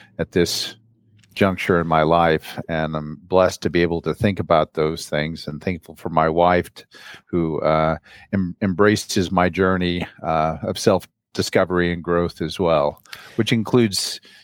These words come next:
healing and mental health and taking care of myself and, uh, my, my mental health, my physical health, my spiritual health.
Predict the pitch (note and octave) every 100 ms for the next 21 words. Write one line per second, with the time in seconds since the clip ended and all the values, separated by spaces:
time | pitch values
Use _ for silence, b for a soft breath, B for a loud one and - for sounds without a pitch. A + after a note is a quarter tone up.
0 | _ - C3+ A2+ F#2+ F2 E2 D#2+ F#2+ B2
1 | G#2+ E2+ F2 D#2+ D#2+ E2 D#2 - G#2+ A2
2 | F#2 A#2+ A2 G2 D2+ D#2+ - E2 D#2 -
3 | - C#2 C#2+ B B B B B - D#2
4 | D#2 D#2+ E2+ E2 G2 - _ - E2 D2+
5 | C#2 _ _ _ _ B2+ C#3+ G#2 E2 F2
6 | D#2+ - D#2+ - D3 C3 G2 E2 D2+ D#2
7 | D#2+ E2 - D3+ C#3 - F2 D#2+ D#2 C#2
8 | - -